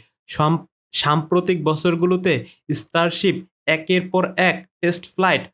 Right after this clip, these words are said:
ও উন্নয়ন পর্যায়ে রয়েছে। এর প্রতিটি সফল পরীক্ষা আমাদের এক ধাপ এগিয়ে নিয়ে যাচ্ছে মঙ্গলের পথে। বিশেষজ্ঞদের মতে, এটি হতে পারে মানুষের মঙ্গলে পৌঁছানো সবচেয়ে বাস্তবসম্মত যান।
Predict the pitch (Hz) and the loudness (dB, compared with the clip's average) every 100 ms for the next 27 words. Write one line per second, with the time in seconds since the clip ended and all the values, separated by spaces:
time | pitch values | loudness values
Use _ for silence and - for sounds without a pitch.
0 | _ - 151 - - 190 190 190 196 190 | _ -2 -2 -2 -2 0 2 2 2 0
1 | 185 - 180 175 180 170 139 131 113 117 | -2 0 0 0 0 2 2 0 0 0
2 | 113 - _ _ - 160 160 175 175 190 | 0 -8 _ _ 0 0 2 -2 0 2
3 | 190 185 170 160 180 180 175 180 180 151 | 2 2 0 2 0 2 0 0 0 0
4 | 156 165 170 - 160 165 160 185 185 160 | 2 2 2 0 -2 -2 0 0 0 -2
5 | 160 185 185 185 185 196 190 170 120 - | 2 2 4 4 2 0 0 0 0 -8
6 | _ 143 151 156 156 156 151 135 120 - | _ 0 2 2 2 2 0 0 0 0
7 | 110 - _ _ 127 135 147 170 180 175 | -2 -4 _ _ -2 0 2 2 2 2
8 | 180 180 185 190 170 131 147 185 170 185 | 2 2 2 2 0 0 0 2 2 0
9 | 185 190 156 131 139 160 180 170 117 _ | 0 2 2 4 2 2 0 0 -2 _
10 | _ 135 147 170 175 185 180 165 170 196 | _ -2 2 4 4 2 2 0 0 2
11 | 190 156 - 156 156 180 143 139 143 - | 0 0 0 -2 0 -2 0 0 0 -2
12 | 170 - 160 156 156 160 135 131 117 101 | -4 0 0 0 0 0 0 2 2 0